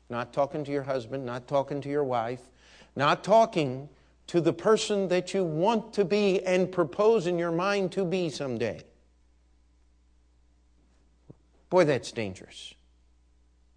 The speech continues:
He's talking to you as an individual.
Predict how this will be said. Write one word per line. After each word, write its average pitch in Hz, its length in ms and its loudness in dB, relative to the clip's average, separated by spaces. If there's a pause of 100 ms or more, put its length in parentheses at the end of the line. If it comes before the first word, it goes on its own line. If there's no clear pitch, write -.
(560)
He's 120 200 -8
talking 143 480 -2
to 139 320 -4 (320)
you 123 420 -8 (960)
as 113 240 -6
an 127 100 -2
individual. 127 600 -4